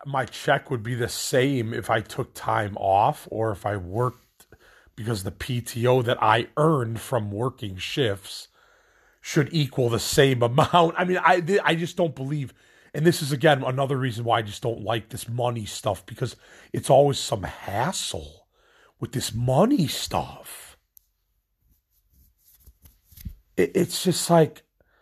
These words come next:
and then you try to ask for help and they don't really even explain exactly what you asked.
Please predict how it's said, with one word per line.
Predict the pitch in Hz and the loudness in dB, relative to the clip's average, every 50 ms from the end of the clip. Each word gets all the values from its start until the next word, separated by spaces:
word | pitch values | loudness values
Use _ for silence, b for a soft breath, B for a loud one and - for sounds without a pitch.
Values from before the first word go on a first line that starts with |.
| _ _ _ _ _ _ _ _ _ _ _ _ _ _ _ _ _ - | _ _ _ _ _ _ _ _ _ _ _ _ _ _ _ _ _ 2
and | - 190 208 | 4 6 8
then | 233 226 | 8 6
you | 233 226 | 6 2
try | - - 202 202 | 0 4 6 6
to | 196 - - | 6 6 6
ask | 165 165 180 180 - - - | 4 4 4 4 2 -6 -12
for | - - 143 117 | -10 -8 -8 -8
help | - - - 160 220 233 180 - | -6 -2 4 4 4 4 4 -2
and | 139 135 135 | -6 -4 -4
they | 139 139 | -2 2
don't | 147 165 170 - | 2 2 0 0
really | 160 156 160 160 160 151 | -2 -2 0 0 0 0
even | 147 147 127 131 131 127 - _ _ - | -2 -4 -6 -6 -8 -8 -10 _ _ -10
explain | 135 139 - - - - - - - - 135 131 135 143 151 165 175 165 139 123 110 - b b b b b b b b b | -10 -10 -8 -10 -12 -10 -10 -10 -10 -6 -4 0 0 2 2 2 0 0 -2 -4 -8 -10 b b b b b b b b b
exactly | - 131 120 107 101 127 135 135 151 - - - 143 127 | -8 -8 -6 -2 2 6 6 6 6 4 -2 -6 -6 -6
what | 110 113 135 - | -4 -6 -6 -6
you | 135 113 123 - - | -6 -8 -8 -8 -2
asked. | - 135 151 160 107 85 - - - - - - - - | 2 4 6 6 4 2 -2 -8 -10 -10 -12 -12 -14 -20